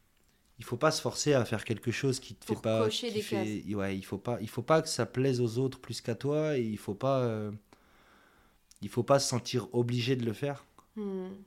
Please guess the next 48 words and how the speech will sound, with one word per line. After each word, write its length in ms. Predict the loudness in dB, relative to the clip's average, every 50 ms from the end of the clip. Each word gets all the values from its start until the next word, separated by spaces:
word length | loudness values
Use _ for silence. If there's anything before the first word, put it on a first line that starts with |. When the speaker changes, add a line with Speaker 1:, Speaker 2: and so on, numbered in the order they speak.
| -20 _ _
Speaker 1:
pour 200 | -18 -16 -8 -4
telle 180 | 0 0 0
ou 60 | 0 0
telle 160 | -2 -2 -2
raison. 340 | 0 0 -2 -2 -4 -6 -6
Speaker 2:
Hmm. 120 | -6 -8
Speaker 1:
C'est 180 | -6 -4 -2 -2
juste, 380 | 0 0 -2 -2 -4 -8 -12 -10
il 100 | -8 -8
faut 220 | -2 0 0 0
que 100 | 0 -2
si, 420 | -6 -6 -4 -4 -4 -4 -4 -6 -8 -10
si, 320 | -10 -8 -8 -8 -8 -8
si, 400 | -8 -6 -6 -4 -4 -4 -4 -4
si 520 | -4 -4 -4 -6 -6 -8 -8 -8 -8 -8
c'est 140 | -6 -6 -6
ce 120 | -6 -6 -6
qui, 400 | -4 -2 -2 0 0 0 -2 -4
si 180 | -6 -8 -8 -8
c'est 140 | -8 -10
ce 80 | -10 -10
qui 80 | -10 -10
te 60 | -8
fait 120 | -6 -4
vibrer, 420 | -2 -2 -2 -2 0 0 0 0 -2
si 140 | -2 -6
c'est 180 | -8 -6 -6 -8
ce 100 | -8 -8
qui 120 | -8 -8
va 120 | -8 -8 -8
te 80 | -6
plaire, 280 | -4 -4 -2 -2 -2 -4
si 120 | -8 -12
c'est 80 | -14 -14
ce 60 | -14
que 100 | -12 -10
t'as 100 | -6 -4
envie 160 | -4 -4 -4
de 80 | -6 -6
faire, 300 | -6 -6 -6 -6 -8 -10 -14 _ _ _ -20 -20 -20 -20 -20 -20 -20 -20 -20 _ _ _ _ -2
là, 160 | 0 0 2
t'appuies 260 | 0 0 -2 -4 -4
sur 140 | -4 -2 -2
le 80 | -2
bouton 340 | -2 -4 -4 -2 -2 0 0
et 60 | 0 -2
t'y 140 | -4 -6 -6
vas. 200 | -6 -6 -8